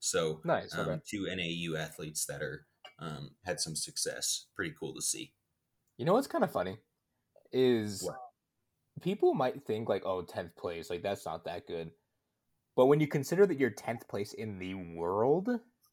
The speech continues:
Speaker 2: that's pretty good. <laughs>
Speaker 1: Yeah, and it was, it was a lower score than she did in qualifying. She had a couple fouls. They get three throws, and she had a couple fouls,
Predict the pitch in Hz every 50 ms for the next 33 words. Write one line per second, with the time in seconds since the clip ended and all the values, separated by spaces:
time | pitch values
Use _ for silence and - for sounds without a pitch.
0 | _ - - - - - - 87 73 - - 71 65 - - _ _ _ - -
1 | - - - - - - - - - - 170 - 262 - 254 254 220 233 240 240
2 | 214 - - - - - - - - _ - 147 165 180 202 185 160 147 - -
3 | - - - _ _ _ _ _ 139 143 131 127 120 127 135 135 143 151 156 156
4 | 151 135 - - - - - 139 139 131 127 123 120 120 120 120 - _ _ _
5 | _ _ _ _ _ _ - 113 110 107 104 104 104 - - _ _ _ _ _
6 | _ _ _ _ _ - - - _ _ _ _ - - - 131 117 117 117 110
7 | 107 101 98 - 101 95 104 117 113 - 139 131 135 131 123 - - 127 117 117
8 | 127 117 110 - - 120 117 - 117 110 104 98 - - _ _ _ _ - -
9 | - 107 107 110 113 110 - 107 98 101 - - - - 120 123 113 110 - 107
10 | 101 90 87 78 76 80 - 90 95 95 - 117 113 104 104 107 - 117 110 -
11 | 101 92 - - 104 107 104 101 92 90 87 - - - -